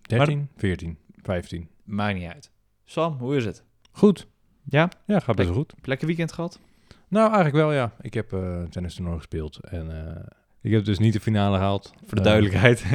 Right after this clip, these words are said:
Speaker 1: <laughs>
Speaker 2: maar, eh, eh, wel lekker gespeeld op zich. Het was, eh, niet al te lekker weer afgelopen week, maar, eh,
Speaker 1: Afgelopen zondag wel.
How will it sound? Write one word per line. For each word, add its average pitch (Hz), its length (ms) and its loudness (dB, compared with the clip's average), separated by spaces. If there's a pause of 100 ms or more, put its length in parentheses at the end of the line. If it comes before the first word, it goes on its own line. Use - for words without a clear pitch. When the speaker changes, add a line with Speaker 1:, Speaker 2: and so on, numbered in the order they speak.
(160)
Speaker 1:
<laughs> - 240 -14
Speaker 2:
maar, 120 400 4
eh, 101 760 0
eh, 87 60 -4
wel 87 120 0
lekker 82 240 -4
gespeeld 78 340 -8
op - 80 -20
zich. 80 240 -14
Het - 100 -20
was, 80 220 -10
eh, 87 60 -6
niet 92 200 -4
al 85 140 -2
te 82 140 -6
lekker 82 240 -4
weer 90 180 -4
afgelopen 98 420 -6
week, 110 280 -6
maar, 92 280 -6
eh, 87 200 -6 (360)
Speaker 1:
Afgelopen 90 460 -12
zondag 98 280 -10
wel. 92 160 -12